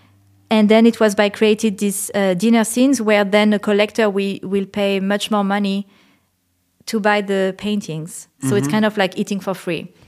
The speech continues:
Speaker 2: Yeah, like kind of Ed, Ed Kienholz approach. So, um, but the, I mean, the Paris Bar also, uh, is this um, projection or place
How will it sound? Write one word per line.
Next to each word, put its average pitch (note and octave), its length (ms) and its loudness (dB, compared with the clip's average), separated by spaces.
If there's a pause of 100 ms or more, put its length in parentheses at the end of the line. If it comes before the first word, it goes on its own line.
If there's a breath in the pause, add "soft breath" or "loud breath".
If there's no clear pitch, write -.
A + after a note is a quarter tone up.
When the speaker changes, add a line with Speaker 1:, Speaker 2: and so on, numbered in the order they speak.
(100 soft breath)
Speaker 2:
Yeah, B2+ 280 -2 (480)
like A2+ 160 -6
kind B2 140 -6
of A2 180 -8
Ed, - 280 -8
Ed - 160 -10
Kienholz A2+ 640 -10 (440)
approach. A#2 400 -4 (260 loud breath)
So, D3+ 300 -2 (420 loud breath)
um, C#3+ 440 -2
but C#3+ 320 -4 (320)
the, C3+ 680 -2 (340)
I B2 40 -6
mean, C3 160 0
the B2 80 -4
Paris E3+ 400 0
Bar C#3 220 -2
also, C3+ 640 -2 (120)
uh, A#2+ 220 -4 (100)
is C3+ 260 -6
this A#2+ 720 -8 (220)
um, A2 380 -6
projection B2+ 640 -6
or A#2+ 120 -6
place C3 720 -4